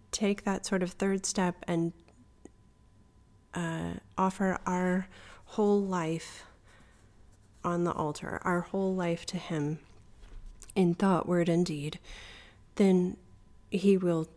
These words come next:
work with that, but he won't do it against our will, right? So, um, we've taken, at this point, humans have taken his beautiful gift of free will and just distorted it. And now th-, we're not an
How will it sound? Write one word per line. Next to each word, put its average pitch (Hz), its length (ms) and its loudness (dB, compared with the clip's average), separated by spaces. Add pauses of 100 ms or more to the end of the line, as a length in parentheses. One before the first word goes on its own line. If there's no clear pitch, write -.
(100)
work 170 300 -2
with 160 160 -8
that, 147 260 -6
but 190 100 8
he 196 60 10
won't 196 220 6
do 202 100 4
it 190 60 4
against 165 320 -2
our 156 100 -4
will, - 300 -10
right? 190 300 -6
So, 165 360 0 (200)
um, 170 420 -6 (460)
we've 208 260 6
taken, 196 500 2
at 175 120 0
this 202 140 4
point, 202 360 2
humans 190 360 2
have 175 100 -6
taken 196 480 -2
his 190 600 -2 (720)
beautiful 196 480 2
gift 185 340 0
of 175 80 -2
free 180 240 -2
will 226 440 0
and 170 120 2
just 165 200 -4 (160)
distorted 160 580 -2
it. - 220 -4
And 165 260 2
now 175 220 2
th-, 170 220 -8
we're 170 140 0
not 160 440 0
an 170 160 -2